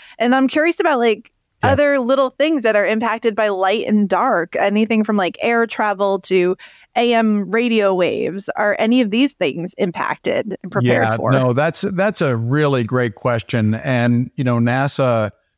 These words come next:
Speaker 2: has, uh, put together these programs where they have citizen science projects, and people are, uh, being asked to, you know, observe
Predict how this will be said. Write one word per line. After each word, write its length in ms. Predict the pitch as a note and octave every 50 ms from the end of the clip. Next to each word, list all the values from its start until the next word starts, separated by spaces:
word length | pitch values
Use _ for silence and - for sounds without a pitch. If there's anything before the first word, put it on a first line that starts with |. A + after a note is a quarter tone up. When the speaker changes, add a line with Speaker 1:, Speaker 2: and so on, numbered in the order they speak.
| _ _ _ _ _ _ -
Speaker 2:
has, 500 | A#2+ B2 B2 A#2+ A#2+ A2 - - - - -
uh, 320 | C3+ A#2+ A2 A2 G#2+ G#2+ G#2+ _ _ _ _ _ _ _
put 220 | - F3 F3 -
together 600 | E3+ C#3 C3+ C#3 C3 B2 B2+ B2 A#2+ A#2+ A#2 - _ _ -
these 360 | D#3 C3 B2 B2+ A#2+ A2+ G2+
programs 880 | - - - E3+ F#3+ G#3+ F#3+ D#3 B2+ G#2+ G2+ F#2+ G2 G2+ G#2 G2 - - _ _ _ _ _
where 320 | - C3 D3 C#3+ C3+ C3+ C3+
they 200 | C3+ C3+ C#3 C3
have 500 | B2 C#3 C#3 C3+ C3+ C3 B2 A2+ - _ - C#3+
citizen 460 | - - F3+ F3 D#3+ - - C#3+ C3
science 680 | - - C#3+ D#3+ E3+ D#3 A#2 G#2 G#2 - - - - - _ _ _
projects, 720 | - - C3 C3 C3+ A#2 G#2+ F2 D#2 - - - - - _ _ _ _ _ _ _ _ _ _ -
and 300 | - C#3 C3+ C3+ C3 -
people 600 | - - F3 F3 D#3 - E3+ E3+ D#3+ D#3+ - - -
are, 480 | - C3+ C3 C3 C3 B2+ B2 A#2+ A#2 _ _ _ _ _ _ _ _ _ _ _ _ _
uh, 320 | - B2+ A#2+ A#2+ A#2+ A#2+ A#2
being 340 | B2 B2+ D3 D3 C3 C#3 D3
asked 460 | C#3 D3 E3 F#3 F#3+ F3 - - -
to, 480 | - - C#3+ C3+ C3 B2+ B2 B2 A#2+ _ _ _ _ _ _ _ _ - -
you 80 | D3+
know, 320 | C3+ B2+ A#2+ A#2+ B2 B2 _ _ _ _ _ _ _ _ _ _ _ _ _ -
observe 800 | C#3+ B2+ A#2 G#2+ D3 D#3 F#3 G3 D3+ G2 - B1 - - -